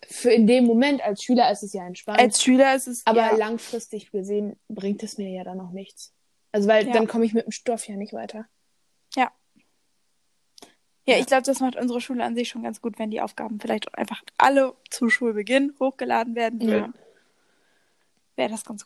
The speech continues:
Speaker 2: cool.
Speaker 1: Ja, aber sonst
Speaker 2: Okay.
Speaker 1: finde ich's auch eigentlich ganz in Ordnung.
Speaker 2: Ja.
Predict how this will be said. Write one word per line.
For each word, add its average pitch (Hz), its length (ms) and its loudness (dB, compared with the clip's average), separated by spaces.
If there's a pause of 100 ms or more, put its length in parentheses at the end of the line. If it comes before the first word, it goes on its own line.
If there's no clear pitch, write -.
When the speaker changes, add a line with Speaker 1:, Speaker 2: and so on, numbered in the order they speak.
(120)
Speaker 2:
cool. 262 260 -6 (920)
Speaker 1:
Ja, 196 160 -8
aber 196 200 -6
sonst 190 420 -8
Speaker 2:
Okay. - 160 -10
Speaker 1:
finde 202 260 -4
ich's - 120 -8
auch - 200 -8
eigentlich - 260 -14
ganz 208 320 -10 (140)
in 214 120 -4
Ordnung. 220 380 -10 (1080)
Speaker 2:
Ja. 247 260 0